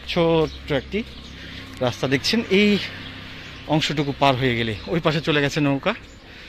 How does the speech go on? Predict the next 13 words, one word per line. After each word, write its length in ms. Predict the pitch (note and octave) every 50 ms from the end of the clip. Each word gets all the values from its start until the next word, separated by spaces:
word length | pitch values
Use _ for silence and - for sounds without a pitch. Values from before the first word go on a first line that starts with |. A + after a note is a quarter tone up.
| - - - - - - A#2+
আমরা 160 | A#2+ B2 B2 B2 A#2+
আবার 360 | A#2+ B2+ C3+ C3+ C3 B2+ B2+ B2 A#2+
আপনাদেরকে 360 | A2+ B2+ A#2+ A2+ A2+ G#2 - A#2+ G#2+
ওখানে 180 | A2+ A#2+ A2+ A2+
নিয়ে 120 | A2 A2+ A2 G#2+
যাব, 120 | A2 G#2+ D#3+ F3 - - - - - - - - - - - - - - - - - - - - - -
নৌকাটা 300 | B2 A#2+ A2 B2 A#2 B2 A#2+ A2+
আসলে 180 | - - D3+ C#3+ C3+ B2+
আমরা 140 | A#2+ B2+ A#2+ -
যাব। 120 | A#2 A2 A#2+ F3 - - - - - - - - B2+ B2
দেখছেন, 260 | B2 - - F3+ A3 - - - - - - - - - - - - - - - -
তবে 140 | B2+ A#2 B2+ B2
এখানে 200 | A2 C#3 C#3 C#3